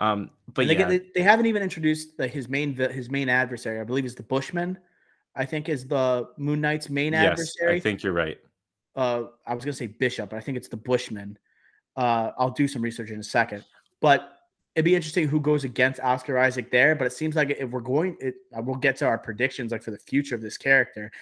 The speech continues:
Speaker 2: but it seems like Oscar Isaac is gonna have his hands full once again with these two personalities, p-, possibly playing the hero and the villain of an M C U show,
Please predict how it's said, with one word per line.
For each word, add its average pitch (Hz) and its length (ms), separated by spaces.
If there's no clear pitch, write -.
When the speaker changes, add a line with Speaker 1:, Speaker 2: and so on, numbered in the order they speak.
Speaker 2:
but 127 80
it 123 80
seems 175 240
like 135 120
Oscar 127 360
Isaac 127 180
is 107 60
gonna 123 160
have 123 100
his 110 140
hands 151 360
full 110 260
once 123 200
again 120 460
with 120 120
these 156 220
two 170 140
personalities, 147 720
p-, - 280
possibly 156 340
playing 151 240
the 120 80
hero 151 440
and 147 180
the 143 60
villain 135 320
of 123 100
an 135 60
M 135 100
C 143 160
U 139 120
show, 139 300